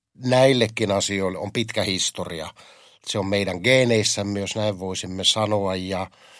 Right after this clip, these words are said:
ää, sanoisin näin, että arasti uskallan haistaa, että jotakin mielenkiintoista ja suurta on tässä avautumassa. Ja yksi, mikä on erittäin tärkeä asia, on tämä kumppanuus. Ari on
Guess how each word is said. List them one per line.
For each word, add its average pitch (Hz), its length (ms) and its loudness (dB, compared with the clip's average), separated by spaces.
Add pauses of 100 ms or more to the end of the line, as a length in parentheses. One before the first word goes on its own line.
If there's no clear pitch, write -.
(400)
ää, - 240 -6 (320)
sanoisin 180 400 2
näin, 165 200 2
että - 260 -6
arasti 156 520 0
uskallan 120 680 -4
haistaa, 110 800 0
että 110 500 -4 (640)
jotakin 165 360 0
mielenkiintoista 113 800 0
ja 120 60 0
suurta 127 480 -2
on 143 180 -2
tässä 107 360 -2
avautumassa. 87 1080 -4 (800)
Ja 107 420 4 (320)
yksi, 156 220 -2
mikä 131 240 2
on 120 100 6
erittäin 123 460 2
tärkeä 113 500 2
asia, 107 260 -2
on 120 80 -2
tämä 175 180 0
kumppanuus. - 880 -6 (560)
Ari 123 320 6
on 110 280 2